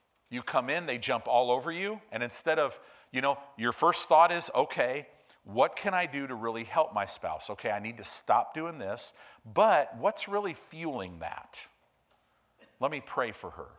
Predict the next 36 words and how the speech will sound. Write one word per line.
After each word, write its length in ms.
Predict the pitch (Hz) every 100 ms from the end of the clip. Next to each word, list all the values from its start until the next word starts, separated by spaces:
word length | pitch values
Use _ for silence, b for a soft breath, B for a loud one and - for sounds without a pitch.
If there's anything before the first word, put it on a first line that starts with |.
| _ _ _ _ _ -
Let 100 | 113
me 80 | 113
pray 300 | - 120 104
for 160 | -
him." 200 | 85 80 - _ _ _ _ _ _ _ _ _ _ _ _ _ _ _
In 160 | 104 95
parenting, 760 | - 143 156 151 156 151 151 147 b b b _ 113
in 140 | 104
your 180 | 95 92
life, 680 | 92 107 135 139 - - _ b b b b -
and 120 | 113
as 180 | 120 117
you 120 | 117
walk 400 | 107 120 160 -
in 100 | 143
love, 200 | 147 156
see, 200 | - 160
if 140 | 135 -
you 140 | 165
don't 200 | 196 -
consider 520 | 139 110 - 147 160
yourself, 540 | 156 160 - 160 170 - 104
guess 320 | 131 139 -
what? 480 | 117 123 92 - b b b b
You'll 180 | 120 135
never 340 | 110 127 120
be 180 | 98 95
moved 220 | 98 107
by 140 | 87 87
circumstances. 1000 | - 104 92 78 78 82 - - - - _ _ b b b
You'll 160 | 117 117
never 320 | 113 147 143
be 160 | 120 113
moved 240 | 120 117
by 160 | 101 95
people. 500 | - 143 - 67